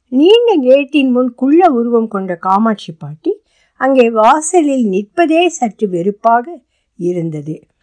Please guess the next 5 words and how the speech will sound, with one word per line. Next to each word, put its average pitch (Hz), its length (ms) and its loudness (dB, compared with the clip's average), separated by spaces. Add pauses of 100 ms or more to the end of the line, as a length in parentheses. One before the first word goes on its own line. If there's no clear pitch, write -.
(260)
ஒரு 277 220 4
முறை 269 300 2
மாமியார் 233 600 2
சொன்னார் 208 560 0
என்பதற்காக 185 880 -6